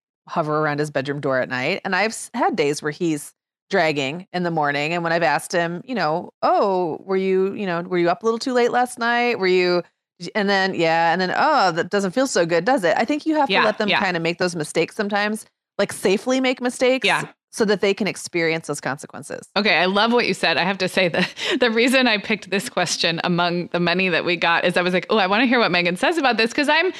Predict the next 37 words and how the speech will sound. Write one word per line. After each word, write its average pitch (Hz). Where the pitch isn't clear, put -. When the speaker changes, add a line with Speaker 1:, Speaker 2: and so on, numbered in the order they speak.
Speaker 2:
I'm 320
more 254
newly 226
at 175
the 175
beginning 180
of 147
this. 131
Um, 165
so 190
Speaker 1:
Right. 196
Speaker 2:
Kathleen's 226
kids 202
are 180
five 175
and 156
eight. 180
My 202
oldest 196
is 170
ten. 165
But 330
as 277
you 294
guys 254
know, 220
I 233
do 277
lean 208
a 196
little 180
bit 196
more 165
controlling. 165
And 180
she -
mentions, 196